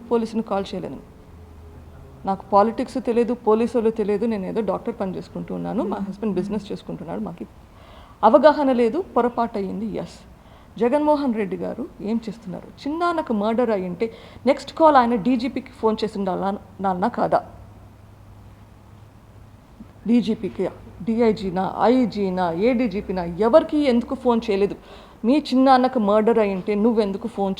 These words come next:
చేయలేదు? ఆ దృశ్యం చూసినప్పుడు అది హార్ట్ అటాకా, మర్డరా, మీకేమనిపించింది? మీరు మీ జగనన్నకి ఏం చెప్పారు?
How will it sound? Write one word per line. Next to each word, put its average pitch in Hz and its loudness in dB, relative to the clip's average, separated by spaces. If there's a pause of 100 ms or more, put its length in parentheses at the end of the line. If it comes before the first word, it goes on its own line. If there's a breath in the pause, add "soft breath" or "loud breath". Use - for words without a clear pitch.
చేయలేదు? 190 0
ఆ 214 4
దృశ్యం 277 -2
చూసినప్పుడు 247 -2
అది 208 0
హార్ట్ 262 2
అటాకా, 254 -2
మర్డరా, 220 -2
మీకేమనిపించింది? 190 -6 (180)
మీరు 233 -2
మీ 214 -2 (680 loud breath)
జగనన్నకి 214 2
ఏం 190 -2
చెప్పారు? - -8